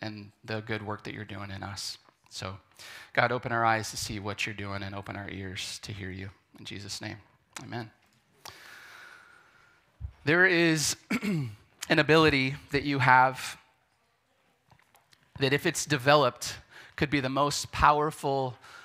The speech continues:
joy-producing thing in your life. This thing <clears throat> that is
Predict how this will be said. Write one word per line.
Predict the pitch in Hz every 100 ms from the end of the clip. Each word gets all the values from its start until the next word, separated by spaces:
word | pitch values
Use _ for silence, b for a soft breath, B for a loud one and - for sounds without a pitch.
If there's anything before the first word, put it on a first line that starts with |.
| B -
joy-producing | 120 117 143 143 - 143 131 127 120 - 123 120 104
thing | - 123 117 113
in | 113 120
your | 110 104
life. | 98 85 - - - _ _ _ _ _ _ _ _ _ _ - _ _ _ B B B
This | 160 156
thing | - 165 160 160 - -
<clears throat> | 240 - 220 185
that | 156
is | 151 -